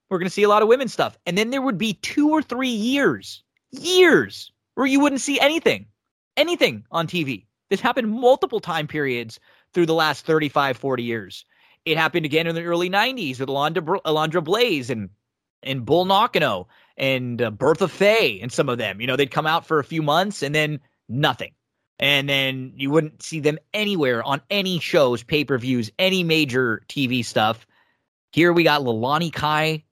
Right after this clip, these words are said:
with Moolah versus Wendy Richter with Cyndi Lauper. And, of course, a huge pop for Cyndi Lauper. They had the dub over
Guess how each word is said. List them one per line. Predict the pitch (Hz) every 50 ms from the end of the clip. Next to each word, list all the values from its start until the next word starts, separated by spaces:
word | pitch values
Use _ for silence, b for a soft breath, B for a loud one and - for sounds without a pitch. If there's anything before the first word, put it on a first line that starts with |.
| _
with | 117 123 120 107
Moolah | 110 127 160 165 170 170 165 165 165 151 b b b b b b -
versus | 127 123 113 117 101 98
Wendy | 104 123 151 156 156 156
Richter | 131 123 139 117 - 127 120 120
with | 110 113 120 -
Cyndi | - - 127 123 120 117
Lauper. | 110 110 110 110 107 - 110 101 95 92 b b b b b b _ _ _
And, | - 165 151
of | 139 -
course, | - 147 127 - -
a | 123
huge | - - - 156 135 120 113 120
pop | - 113 117 110 -
for | - 113
Cyndi | - - 120 117 113
Lauper. | 107 104 107 107 - 110 107 107
They | 107
had | 117 113 110
the | 107
dub | 101 104 117 104 104 104
over | 104 107 107 104 104 104 101 - -